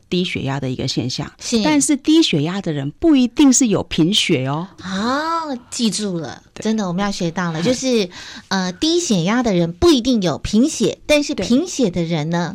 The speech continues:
Speaker 1: 对。对。
Speaker 2: 就可能有低血压，
Speaker 1: 对。
Speaker 2: 对不对？
Speaker 1: 对。
Speaker 2: 好，
Speaker 1: 嗨。
Speaker 2: 这样子有基本上的理解了吼。好，我们真的是来学，学习的。<laughs> 嗯，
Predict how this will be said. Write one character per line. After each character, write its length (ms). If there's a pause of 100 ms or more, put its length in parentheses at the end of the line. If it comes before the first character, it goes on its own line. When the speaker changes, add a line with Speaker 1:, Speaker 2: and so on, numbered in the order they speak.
Speaker 1:
对。 100
对。 20
Speaker 2:
就 80
可 220
能 140
有 120
低 140
血 220
压， 280
Speaker 1:
对。 160 (200)
Speaker 2:
对 120
不 80
对？ 220
Speaker 1:
对。 180 (220)
Speaker 2:
好， 280
Speaker 1:
嗨。 220
Speaker 2:
这 100
样 60
子 160
有 120
基 160
本 140
上 160
的 60
理 120
解 200
了 180
吼。 320
好， 320
我 100
们 100
真 120
的 80
是 100
来 140
学， 320
学 240
习 220
的。 180 (520)
<laughs> 600
嗯， 200